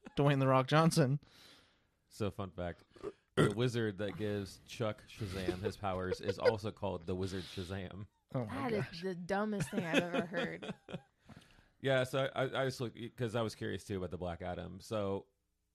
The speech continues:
Speaker 1: he's originally called Teth Adam, which he's called in the movie, which is sa-, which
Speaker 3: Okay,
Speaker 1: means
Speaker 3: I thought they were saying death
Speaker 1: No, Teth.
Speaker 3: this whole time.
Speaker 2: Wait,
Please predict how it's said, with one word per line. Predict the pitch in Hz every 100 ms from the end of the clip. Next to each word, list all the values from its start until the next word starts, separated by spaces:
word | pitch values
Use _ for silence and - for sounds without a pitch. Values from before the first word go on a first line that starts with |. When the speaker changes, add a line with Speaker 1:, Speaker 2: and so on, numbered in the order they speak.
| _ -
Speaker 1:
he's | 113 131 120
originally | 120 139 120 113
called | 110 101
Teth | - 117 104 -
Adam, | 92 90 95 92 107
which | 90 90 -
he's | 98
called | - 95 87
in |
the | 85
movie, | 85 85 85
which | 85
is | 82 -
sa-, | 92
which | -
Speaker 3:
Okay, | - 370
Speaker 1:
means | 294 190
Speaker 3:
I | 277
thought | 392 453
they | 453
were | 427
saying | 415 330 180 151
death | 185 190 - - -
Speaker 1:
No, | 98 92
Teth. | - 92 85 -
Speaker 3:
this | 208 196 190
whole | 196 185
time. | - 165 165
Speaker 2:
Wait, | 285 247